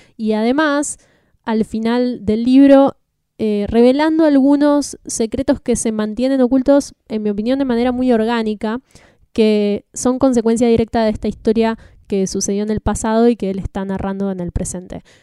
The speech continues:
Esta línea temporal fue cercenada <laughs> por Frank Darabont, eh, hay un poquito al principio y un poquito al final, eh, un poco a manera de, de amalgamar la historia, pero la historia se cuenta de manera totalmente lineal, no hay idas y vueltas, y creo que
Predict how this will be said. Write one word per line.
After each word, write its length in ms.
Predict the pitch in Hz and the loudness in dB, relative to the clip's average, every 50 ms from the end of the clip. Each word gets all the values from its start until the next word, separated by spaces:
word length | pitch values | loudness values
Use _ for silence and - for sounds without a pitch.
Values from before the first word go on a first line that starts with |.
| _ _ _ _ - | _ _ _ _ -2
Esta 260 | 254 - - 294 294 | -2 -2 0 -2 -2
línea 260 | 285 294 294 302 285 | -2 -2 -2 -2 -2
temporal 400 | 247 220 208 208 214 220 233 254 | -2 -2 -2 -2 0 0 -2 -2
fue 360 | 240 - 220 214 214 214 220 - _ _ _ _ _ _ | -2 -2 0 0 0 0 -2 -4 _ _ _ _ _ _
cercenada 840 | - - - 254 262 262 262 - 240 233 233 233 233 233 233 233 233 - _ - | -10 -2 2 4 4 4 4 2 0 -2 0 0 0 0 0 -2 -4 -8 _ -8
<laughs> 520 | 254 226 - - 196 196 208 254 220 226 | -6 -6 -6 -6 -4 -4 -4 -2 0 2
por 160 | 226 247 233 214 | 4 4 4 2
Frank 220 | - 233 240 240 | 0 -2 -2 -2
Darabont, 460 | 233 233 240 240 240 240 247 254 247 - - - | -2 -2 0 2 2 2 2 0 -2 -6 -10 -8
eh, 180 | 208 208 202 | -8 -6 -4
hay 160 | 202 208 214 | -4 -2 -2
un 100 | 214 214 | -2 -2
poquito 200 | 208 214 214 226 | -2 0 0 2
al 40 | 220 220 | 2 2
principio 480 | 226 214 - 302 294 320 320 320 302 - | 2 2 2 2 4 4 4 4 2 0
y 80 | - 220 | -4 -4
un 60 | 220 | 0
poquito 200 | 214 220 214 226 | 0 2 2 2
al 80 | 226 | 0
final, 400 | - 254 254 285 294 311 339 370 - _ _ _ _ _ _ _ _ _ _ _ _ | 0 -2 -2 -2 0 0 0 -2 -4 _ _ _ _ _ _ _ _ _ _ _ _
eh, 400 | - 220 208 202 196 196 190 196 - | -6 -4 -2 -2 -2 -2 -2 -4 -4
un 120 | 214 214 | -6 -4
poco 160 | 208 226 240 | -2 -2 0
a 60 | 226 | -2
manera 340 | 214 202 196 196 - 214 202 | -2 -2 -4 -4 -4 -4 -2
de, 220 | 196 190 185 180 175 185 - - - _ - | -2 -2 -4 -4 -6 -10 -16 -20 -20 _ -12
de 140 | 208 190 196 | -10 -8 -6
amalgamar 520 | 190 190 190 190 190 190 196 202 208 202 | -6 -6 -6 -6 -4 -4 -2 -2 -2 -2
la 80 | 208 208 | -4 -4
historia, 460 | 196 - - 311 311 311 320 330 320 | -4 -2 0 2 2 4 2 2 2
pero 400 | 269 - 220 202 208 208 208 208 | 0 0 0 0 0 0 0 0
la 80 | 202 190 | -2 -4
historia 220 | - 226 226 220 | -4 -4 -4 -2
se 60 | 214 202 | -2 -4
cuenta 180 | 208 208 208 | -4 -4 -4
de 80 | 202 190 | -4 -4
manera 260 | 190 185 196 196 196 | -6 -6 -6 -6 -4
totalmente 460 | 185 190 - 202 196 202 202 202 196 | -4 -4 -4 -4 -6 -6 -6 -6 -6
lineal, 480 | 196 196 196 202 208 208 214 214 226 - | -6 -6 -6 -6 -6 -4 -6 -6 -8 -8
no 140 | - 208 190 | -10 -10 -8
hay 140 | 185 185 190 | -6 -4 -2
idas 220 | 196 196 190 - - | -2 -2 -4 -2 -2
y 40 | |
vueltas, 500 | 190 180 190 196 202 202 214 208 220 214 - | 0 0 0 0 -2 -2 -2 -2 -2 -2 -4
y 160 | - 208 196 | -8 -8 -6
creo 240 | 175 202 220 226 220 | -2 2 2 2 2
que 280 | 196 208 202 196 190 | 2 0 -2 -2 -4